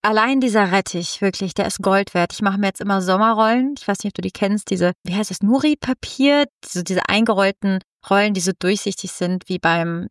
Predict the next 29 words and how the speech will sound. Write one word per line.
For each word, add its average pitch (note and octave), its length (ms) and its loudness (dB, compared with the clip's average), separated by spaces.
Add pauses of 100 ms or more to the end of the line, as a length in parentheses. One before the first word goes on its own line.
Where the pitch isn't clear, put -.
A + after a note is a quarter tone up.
Chinesen, G3+ 400 0
glaub E3 240 -2
ich, - 160 -10 (360)
ist - 140 -10
es, E3+ 100 -8
oder F#3 120 2
beim F3+ 180 2
Thai. F#3 340 -2 (540)
Und G3+ 200 -2
da G#3+ 340 2
sind G3 160 -2
dann F#3+ 160 0
wirklich G3+ 280 -8
fette B3+ 720 0
Rettiche F#3+ 460 -2 (280)
bei D#3+ 120 2
mir E3+ 120 0
drin, F3 220 2
mit G#3+ 140 0
Koriander F#3+ 560 0
gemischt. F3 340 -4
Es - 220 -6
schmeckt - 260 -6
so - 120 0
unglaublich G3+ 500 0
und F#3+ 120 -2
einer F3+ 120 -2
Erdnuss-Tamari-Knoblauchsoße. G3+ 2250 0 (220)
<gasps> A#3+ 360 0